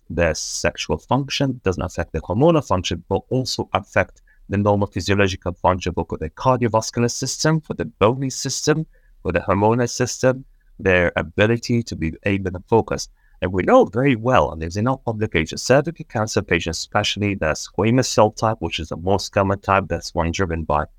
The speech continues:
H P V virus. It's not hormonally driven tumor, it's driven by H P V virus. And if we were delivering menopause, uh, early due to treatment, there's no risk whatsoever for these young women to be able to receive H R T.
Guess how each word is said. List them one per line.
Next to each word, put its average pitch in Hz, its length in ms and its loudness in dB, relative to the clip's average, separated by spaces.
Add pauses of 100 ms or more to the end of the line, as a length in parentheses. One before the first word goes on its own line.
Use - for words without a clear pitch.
(440)
H - 220 -8
P 85 100 0
V 80 180 -2
virus. 127 500 2 (420)
It's - 380 -4
not 160 160 0
hormonally 90 520 0
driven 78 280 -6
tumor, 71 320 -2
it's - 80 -14
driven 104 300 -2
by 98 160 0
H - 140 -6
P 80 100 -8
V 78 60 -8
virus. 73 440 -2 (680)
And 98 360 0 (100)
if - 220 -2
we 120 100 4
were 113 240 0 (160)
delivering 117 680 0
menopause, 107 800 -2 (100)
uh, 90 120 -6 (120)
early 98 360 2
due 98 200 -4
to 90 140 -6
treatment, 90 580 -2 (300)
there's 147 240 -2
no 185 220 4
risk 143 380 -2
whatsoever 80 600 0
for 92 240 -4
these 117 260 -2
young 113 240 2
women 87 340 0
to - 120 -8
be 95 100 -2
able 87 400 0
to - 200 -8
receive 82 520 -4
H - 220 -4
R 76 100 -2
T. - 260 0